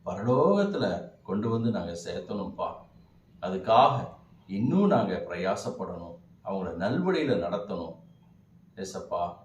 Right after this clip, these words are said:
அதுக்கு நீங்க கிருபை செய்யுங்க ராஜா, கிருபை செய்யுங்க.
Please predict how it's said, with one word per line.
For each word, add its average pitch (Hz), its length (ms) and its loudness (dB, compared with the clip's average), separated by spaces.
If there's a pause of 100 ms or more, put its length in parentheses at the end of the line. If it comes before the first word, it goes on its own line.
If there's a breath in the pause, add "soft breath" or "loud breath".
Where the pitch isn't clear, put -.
அதுக்கு 92 300 -10
நீங்க 85 480 -8 (580)
கிருபை 104 300 0
செய்யுங்க 85 300 -8
ராஜா, - 440 -12 (120)
கிருபை 92 300 -4 (120)
செய்யுங்க. 123 320 -16